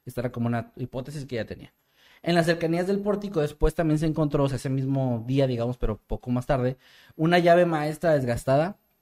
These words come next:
un tubo grande de lápiz labial, el cual estaba casi vacío, y pues todo esto fue inspeccionado, es-, especialmente la tela.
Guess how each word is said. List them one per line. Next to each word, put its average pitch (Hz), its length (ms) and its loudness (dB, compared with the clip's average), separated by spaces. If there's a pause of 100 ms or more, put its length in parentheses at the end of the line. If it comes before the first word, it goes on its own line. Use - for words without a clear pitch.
(160)
un 143 300 0
tubo 160 240 6
grande 151 560 2
de 127 140 -2
lápiz 120 300 0
labial, 127 360 2
el 139 120 -2
cual 131 140 -2
estaba 123 360 -4
casi 135 320 -4
vacío, 165 420 -2 (460)
y 143 220 4
pues 143 280 2
todo 139 180 -2
esto 151 220 0
fue 147 300 0
inspeccionado, 156 720 -2
es-, 135 380 -4
especialmente 131 800 -2
la 135 160 -2
tela. 143 360 -4